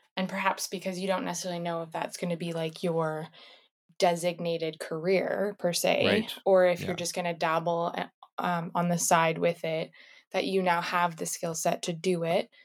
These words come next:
Speaker 1: So if there is
Speaker 2: Totally.
Speaker 1: someone
Speaker 2: Yeah.
Speaker 1: who's looking for it, then great. If there's someone who's not, then that's fine too. You're not dumping your whole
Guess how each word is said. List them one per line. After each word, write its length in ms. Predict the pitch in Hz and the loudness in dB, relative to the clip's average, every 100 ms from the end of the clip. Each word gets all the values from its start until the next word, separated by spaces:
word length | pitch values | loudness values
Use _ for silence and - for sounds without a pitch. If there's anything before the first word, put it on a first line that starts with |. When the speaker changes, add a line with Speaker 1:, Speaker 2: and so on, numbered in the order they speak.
| _ _ | _ _
Speaker 1:
So 200 | - 175 | -2 0
if 120 | 165 160 | 0 0
there 140 | 175 | 2
is 180 | - 175 | 4 2
Speaker 2:
Totally. 60 | - | 2
Speaker 1:
someone 300 | 180 180 175 | 2 2 0
Speaker 2:
Yeah. 200 | 175 185 | 0 0
Speaker 1:
who's 140 | 175 | 0
looking 460 | 185 190 196 185 175 | 4 4 4 2 2
for 300 | - 160 160 | 0 -4 0
it, 220 | 175 - | 0 0
then 200 | 180 170 | -2 -2
great. 380 | 190 214 170 - | 0 2 2 -2
If 160 | 175 - | -6 -2
there's 220 | 180 170 | -2 0
someone 260 | 175 165 160 | -4 -6 -4
who's 220 | 180 175 | -4 0
not, 320 | 208 185 - | 2 2 2
then 220 | 185 185 185 | 2 2 2
that's 240 | 185 - | -2 -4
fine 300 | 202 190 185 | -4 -4 -2
too. 420 | - 214 165 220 - - - - _ - | 0 0 2 -2 -6 -20 -20 -20 _ -4
You're 100 | 190 | 0
not 400 | 185 180 - 175 | 4 2 2 2
dumping 440 | 185 175 185 175 | 2 2 0 0
your 160 | 175 175 | 2 0
whole 640 | - 175 175 170 170 170 | 2 4 4 4 2 0